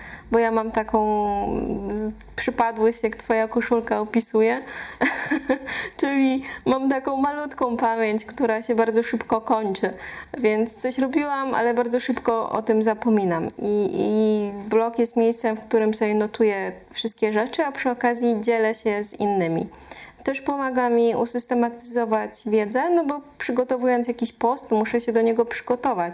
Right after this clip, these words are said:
I to nie jest tak, że siadam dziesięć minut napisane. To trzeba albo przygotować kod,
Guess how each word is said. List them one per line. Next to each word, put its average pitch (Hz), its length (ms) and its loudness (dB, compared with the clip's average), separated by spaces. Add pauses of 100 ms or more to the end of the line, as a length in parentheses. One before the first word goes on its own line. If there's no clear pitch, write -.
I 196 240 -2
to 220 100 -2
nie 233 160 6
jest 196 160 -4
tak, 196 220 -4
że 190 220 0 (280)
siadam 240 420 0
dziesięć 226 360 0
minut 220 260 4
napisane. 220 640 -2
To 190 160 -6
trzeba 190 360 -4
albo 185 320 -2
przygotować 208 600 -4
kod, 247 440 -2